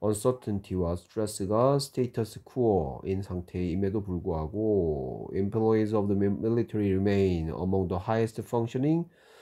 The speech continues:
steadfast and loyal of virtually any organization on the planet.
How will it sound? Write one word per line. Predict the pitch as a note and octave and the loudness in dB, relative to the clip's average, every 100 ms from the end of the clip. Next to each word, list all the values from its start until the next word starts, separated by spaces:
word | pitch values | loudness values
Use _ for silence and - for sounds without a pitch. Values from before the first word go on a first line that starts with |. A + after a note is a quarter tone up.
| - - | -20 -20
steadfast | - - G#2+ G#2+ G#2 B2 A#2+ - - E3+ - | -14 -4 -2 -2 -2 -4 -4 -6 -8 -8 -6
and | A2 A2+ A#2+ A2+ | -2 2 2 2
loyal | G2+ B2+ A2+ G2 | 4 6 6 4
of | E2+ F2 F#2+ A2+ A2+ A2 | 0 0 2 2 2 0
virtually | C3 - G2 F#2+ A2 | -4 -2 0 2 2
any | B2+ C3 B2 | 2 4 4
organization | A#2 B2 B2 B2 B2 C3 B2+ | 4 2 2 0 0 -2 -2
on | F2+ | -2
the | F2 | -4
planet. | - F2+ F2+ C#2 | -4 -4 -2 -4